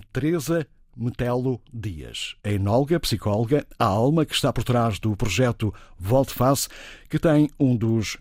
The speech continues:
mais originais rótulos das garrafas em Portugal. Primeiro, vamos saber como tem corrido a vindima na quinta que fica na zona de Évora.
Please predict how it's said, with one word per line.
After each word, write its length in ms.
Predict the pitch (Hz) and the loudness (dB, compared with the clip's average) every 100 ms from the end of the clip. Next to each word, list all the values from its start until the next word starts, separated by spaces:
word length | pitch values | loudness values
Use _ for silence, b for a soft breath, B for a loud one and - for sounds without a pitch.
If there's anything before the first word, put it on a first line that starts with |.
| 82 | -4
mais 300 | 107 165 147 | 0 2 2
originais 540 | 113 92 101 104 87 | 0 -2 -2 -2 -4
rótulos 600 | 101 113 - 78 82 - | -2 -2 -2 -8 -8 -10
das 320 | 80 90 87 - | -8 -6 -6 -2
garrafas 540 | 123 107 95 104 90 | -2 -2 -4 -4 -2
em 120 | 98 | -4
Portugal. 480 | 85 - 92 69 64 B B B B | -4 -6 -6 -8 -10 B B B B
Primeiro, 320 | 160 123 - - | 2 2 -2 -2
vamos 160 | 127 - | 0 0
saber 320 | 123 147 135 B B B | 2 2 2 B B B
como 200 | 156 147 | -2 0
tem 140 | 165 | 0
corrido 500 | 151 110 127 123 120 - - | 0 0 2 2 0 -4 -6
a 140 | 113 | -2
vindima 720 | 104 117 127 135 170 113 73 67 | 0 0 2 2 2 2 -2 -6
na 220 | 82 98 | -4 -4
quinta 380 | - 127 - 113 | -2 -2 -2 -4
que 100 | 101 | -4
fica 400 | - 104 - 101 | -6 -4 -2 0
na 160 | 117 | 0
zona 300 | 117 90 82 | 0 -4 -6
de 100 | 95 | -6
Évora. 320 | 85 - - | -6 -8 -14